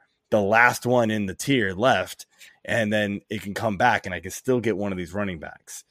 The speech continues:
That's what you gotta do. Um, but it's just, that's a, that's a process that I don't think is used by a lot of people, but it really should be.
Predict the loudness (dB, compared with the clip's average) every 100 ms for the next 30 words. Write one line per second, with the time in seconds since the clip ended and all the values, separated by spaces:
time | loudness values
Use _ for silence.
0 | _ 0 0 0 -4 -2 0 -2 -6 -10
1 | -10 -14 _ _ _ -10 -8 -8 -10 -8
2 | -8 -10 _ _ -12 -10 -10 -10 -12 -16
3 | _ _ _ 0 0 0 -4 -4 -4 -2
4 | -4 -6 -12 -4 -2 0 -2 -6 -8 -8
5 | _ _ -10 -6 -4 -4 -6 -6 -6 -4
6 | -4 -6 -6 -6 -6 -8 -8 -10 -10 -10
7 | -10 -10 -10 -8 -8 -10 -10 -12 -14